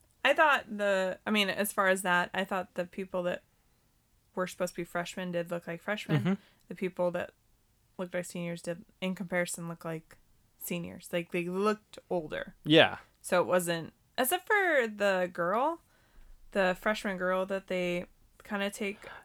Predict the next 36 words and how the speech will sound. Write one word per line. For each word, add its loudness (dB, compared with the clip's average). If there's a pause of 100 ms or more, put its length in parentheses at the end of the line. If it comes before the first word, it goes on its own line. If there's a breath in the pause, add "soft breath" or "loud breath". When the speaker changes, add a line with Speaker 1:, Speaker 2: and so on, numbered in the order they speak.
Speaker 2:
Yeah, 4
Speaker 1:
that 8
Jody 4
Speaker 2:
she 2
Speaker 1:
takes 4
Speaker 2:
looked 4
Speaker 1:
under 2
Speaker 2:
like 6
a -2
Speaker 1:
wing. 4
Speaker 2:
senior. -2
Speaker 1:
Her 0
name -2 (140)
was -8
Sabrina. -4 (260 loud breath)
She -8
looked -4
very 2
mature -6
Speaker 2:
Yeah. -
Speaker 1:
compared 4
to -4
Mitch. -10
Speaker 2:
Yeah. 4
Speaker 1:
But, 2 (600)
you -6
know, -2
girls -10
mature -8 (220)
faster -10
than -8
boys, -8
so -12
maybe -10
that. -14 (920 soft breath)
I 4